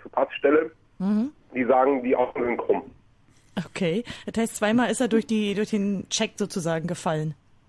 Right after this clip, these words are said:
Speaker 1: Ja, genau. Und dann ist er mit dem, mit dem Bild nochmal zum Fotografen. Der hat gesagt, gar kein Problem, der hatte wohl keinen Bock mehr.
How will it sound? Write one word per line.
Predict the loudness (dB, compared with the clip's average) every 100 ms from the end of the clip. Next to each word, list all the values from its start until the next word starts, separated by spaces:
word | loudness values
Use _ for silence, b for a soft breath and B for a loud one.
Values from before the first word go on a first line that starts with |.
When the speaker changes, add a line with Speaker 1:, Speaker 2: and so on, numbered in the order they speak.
| _ -2
Speaker 1:
Ja, | 2 4 4
genau. | 6 6 6 6
Und | 4
dann | 2 4 2 0 -2
ist | 2
er | 4
mit | 4 2
dem, | 2 2 2
mit | 2
dem | 2
Bild | 4 4 4
nochmal | 2 6 6 6 2 -4
zum | -18
Fotografen. | -6 -2 2 2 0 -12 -14 _ 2
Der | 2
hat | 4
gesagt, | 2 2 0 -8 _ -20 -20 _ -20 _ _ -6
gar | -2 0
kein | 0
Problem, | -2 2 4 4
der | 4
hatte | 2
wohl | 0 0
keinen | 0 0
Bock | -2 2
mehr. | 0